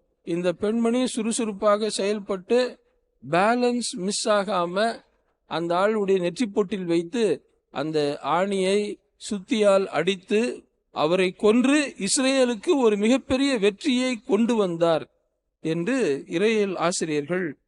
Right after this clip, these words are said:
சொல்லுகிறார்கள். அவருடைய பெயருக்கு ஏற்பவே அவர் வாழ்ந்திருக்கிறார் என்று சொல்லுகிறார்கள்.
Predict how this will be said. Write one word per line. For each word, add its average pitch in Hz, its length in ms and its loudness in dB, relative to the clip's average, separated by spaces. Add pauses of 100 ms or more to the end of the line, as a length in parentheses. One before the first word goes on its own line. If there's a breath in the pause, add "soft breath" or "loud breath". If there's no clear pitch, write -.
(200)
சொல்லுகிறார்கள். 120 640 -2 (180)
அவருடைய 151 460 -2
பெயருக்கு 220 520 0
ஏற்பவே 196 680 0 (440)
அவர் 156 340 2
வாழ்ந்திருக்கிறார் 180 920 2
என்று 160 200 -2
சொல்லுகிறார்கள். 113 640 -4